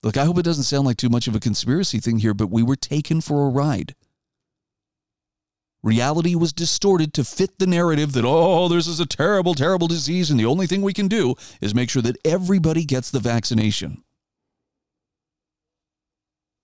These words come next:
Well, I'm proud to say that I'm, I'm one of those people who did not, uh, I didn't do it.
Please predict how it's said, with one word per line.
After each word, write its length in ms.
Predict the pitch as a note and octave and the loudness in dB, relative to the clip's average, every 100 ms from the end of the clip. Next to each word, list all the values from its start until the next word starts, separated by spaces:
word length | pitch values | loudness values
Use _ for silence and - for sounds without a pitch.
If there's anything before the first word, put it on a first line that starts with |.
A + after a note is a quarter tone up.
| _ | _
Well, 100 | G#2 | -2
I'm 100 | C3 | 0
proud 220 | D3+ D#3+ | 0 0
to 60 | D#3 | 0
say 220 | D#3+ F#3 | 0 2
that 120 | B2+ | 2
I'm, 180 | A2+ C3 | 2 2
I'm 140 | A#2 B2 | 2 2
one 120 | C#3+ | 2
of 80 | C#3 | 0
those 180 | C#3 | 0
people 340 | - D3 D#3+ C#3+ | 0 -2 0 0
who 120 | D3 | 0
did 200 | B2 C3 | 0 0
not, 360 | C#3 C3+ - C#3 | 0 0 -2 0
uh, 200 | B2 A#2+ - _ _ _ _ _ _ _ _ _ - | 2 0 -4 _ _ _ _ _ _ _ _ _ -4
I 100 | A#2+ | 0
didn't 240 | C3 D3+ | 0 2
do 240 | C3+ G3+ | 2 0
it. 260 | C#3+ - | -2 -6